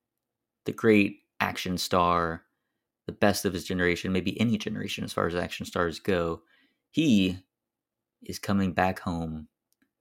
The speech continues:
to auteur cinema. He's gonna be teaming up with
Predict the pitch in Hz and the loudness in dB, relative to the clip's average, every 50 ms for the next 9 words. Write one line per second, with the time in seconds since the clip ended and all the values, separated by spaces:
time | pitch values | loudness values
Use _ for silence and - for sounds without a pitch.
0 | _ _ _ - - - - - - 90 92 - - - 104 98 92 90 85 85 | _ _ _ -12 -8 -8 -4 -2 -2 -4 -4 -4 -2 0 2 4 4 4 2 2
1 | - - 95 87 82 85 82 - - _ - 95 85 - 117 107 104 101 - - | 0 0 0 0 0 -2 -4 -6 -8 _ -6 -4 0 2 4 6 6 6 6 4
2 | 123 113 107 101 95 - 101 95 85 - | 4 6 6 4 4 4 4 4 4 2